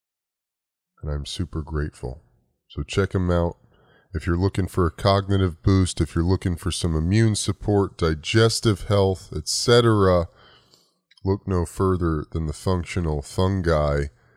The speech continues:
from Wake. So head over, wake dot net, use code Ebb and Flow to get ten percent off and free shipping on your next order. You won't regret it. It's very good stuff.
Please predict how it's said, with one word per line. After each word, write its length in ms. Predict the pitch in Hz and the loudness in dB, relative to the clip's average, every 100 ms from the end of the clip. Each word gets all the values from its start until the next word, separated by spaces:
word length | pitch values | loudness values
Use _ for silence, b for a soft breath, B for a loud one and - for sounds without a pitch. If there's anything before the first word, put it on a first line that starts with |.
| b b | b b
from 320 | _ 87 76 71 | _ -6 -6 -2
Wake. 540 | 87 85 - - - _ _ _ _ _ _ _ _ _ | 0 -2 -4 -16 -20 _ _ _ _ _ _ _ _ _
So 180 | - 80 | -12 -6
head 180 | 78 85 | -2 0
over, 260 | 82 73 67 | -2 -2 -8
wake 360 | 73 85 - | -2 -2 -4
dot 260 | - 90 87 | -2 -2 0
net, 280 | 98 110 120 _ _ _ _ _ _ _ | 0 2 0 _ _ _ _ _ _ _
use 260 | 82 80 76 | -4 -4 -4
code 380 | - 90 90 - | 0 0 2 0
Ebb 220 | 107 113 | 0 2
and 160 | 110 101 | 0 -2
Flow 360 | - 110 104 | 2 4 4
to 120 | 101 | 4
get 180 | 85 78 | 0 -2
ten 240 | - 117 110 | 0 -2 0
percent 420 | 107 - 104 95 | -2 0 0 2
off 280 | 87 85 - | 0 -2 -6
and 120 | 76 | -10
free 220 | - 82 | -4 -4
shipping 420 | - 82 - 80 | -2 -6 -4 -4
on 100 | 76 | -4
your 100 | 71 | -4
next 340 | 71 73 - - | -4 -6 -6 -6
order. 340 | 82 80 80 - | -4 -4 -6 -8
You 160 | 78 | -10
won't 380 | 73 82 87 87 | -6 -4 -2 -4
regret 540 | 76 76 - - 87 85 | -6 -8 -6 -2 0 2
it. 140 | 80 - b b b b b b b b _ _ _ _ _ _ _ _ | -2 -4 b b b b b b b b _ _ _ _ _ _ _ _
It's 140 | - - | -20 -6
very 240 | 78 76 | -4 -4
good 220 | 73 73 | -4 -6
stuff. 380 | - - 78 69 | -6 -6 -6 -6